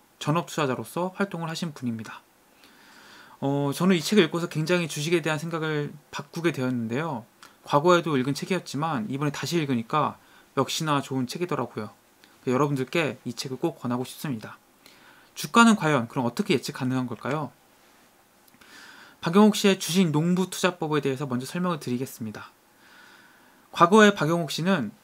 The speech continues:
어, 지금과는 다른 투자법을 했다고 합니다. 그 투자법은 무엇이냐? 바로 사냥하듯이 과거에 주식을 투자했다고 고백하고 있는데요.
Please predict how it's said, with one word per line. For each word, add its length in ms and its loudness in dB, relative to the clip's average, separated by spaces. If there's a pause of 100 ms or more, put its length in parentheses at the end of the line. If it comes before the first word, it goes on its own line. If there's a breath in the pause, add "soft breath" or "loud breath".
(140)
어, 320 -8
지금과는 640 6
다른 320 4
투자법을 520 -2
했다고 300 -4
합니다. 380 -6 (560)
그 120 -4
투자법은 500 -4
무엇이냐? 600 -2 (460 soft breath)
바로 180 -6
사냥하듯이 840 2 (320)
과거에 340 0
주식을 300 -6
투자했다고 480 -4
고백하고 420 -8
있는데요. 520 -4